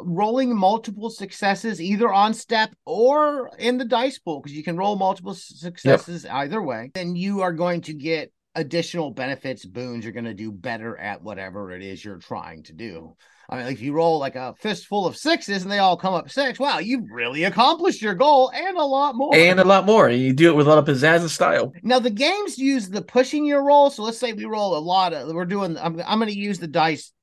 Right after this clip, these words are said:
Speaker 1: dice pool as an example, because it's the one I'm most familiar with and favorite, my favorite one, and probably the one I lean toward. So I'm gonna roll five six-sided dice. I came up with only one six. I got three ones.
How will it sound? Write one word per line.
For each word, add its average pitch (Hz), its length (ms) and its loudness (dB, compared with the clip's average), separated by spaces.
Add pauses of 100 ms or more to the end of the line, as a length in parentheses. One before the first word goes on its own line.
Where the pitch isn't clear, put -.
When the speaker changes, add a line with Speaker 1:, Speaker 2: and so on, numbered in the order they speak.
(240)
Speaker 1:
dice 151 300 0
pool 131 420 0
as 117 120 -6
an 127 80 -6
example, 95 480 -10 (300)
because 123 560 -4
it's 135 180 -10
the 160 100 -2
one 160 220 4
I'm 156 140 0
most 175 260 0
familiar 208 380 -4
with 214 180 -2
and 175 140 -6
favorite, 185 380 -4 (280)
my 151 220 -2
favorite 180 500 -2
one, 190 240 -2
and 151 120 -8
probably 165 260 -2
the 156 100 -6
one 151 140 -6
I 139 100 -6
lean 143 260 -6
toward. 233 320 -6 (580)
So 233 80 2
I'm 277 100 6
gonna 311 180 2
roll 233 300 2
five 220 320 2
six-sided 165 640 -8
dice. 101 400 -8
I 151 120 -2
came 240 240 2
up 208 120 0
with 165 140 -4
only 156 220 -2
one 151 300 -2
six. 175 460 -6
I 175 100 2
got 170 180 0 (220)
three 339 560 -2
ones. 269 640 0